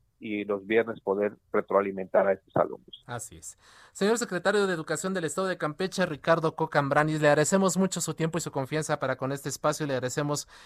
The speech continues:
Speaker 2: el que nos haya dado tiempo para conversar con el público del Heraldo Radio. Muchas gracias, por lo pronto un fuerte abrazo y feliz año.
Speaker 1: Igualmente, mucho gusto, feliz año para todos y desde luego a seguir cuidándonos,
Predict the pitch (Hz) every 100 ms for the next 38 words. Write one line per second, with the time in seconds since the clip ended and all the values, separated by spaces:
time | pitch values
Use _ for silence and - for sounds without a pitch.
0 | - - 131 135 127 - 143 143 139 131
1 | 123 131 139 135 127 120 120 113 - 165
2 | 175 190 175 135 123 120 135 156 135 120
3 | 135 139 131 120 110 110 123 123 113 110
4 | 131 165 185 170 165 139 139 135 151 165
5 | 170 160 170 147 143 160 160 131 139 -
6 | 170 151 - _ _ _ _ _ _ -
7 | 110 113 113 - 143 143 135 147 170 175
8 | 160 123 127 135 127 110 110 - 160 170
9 | - 110 98 - _ _ _ _ - 98
10 | 98 104 135 160 143 95 117 - 110 110
11 | 104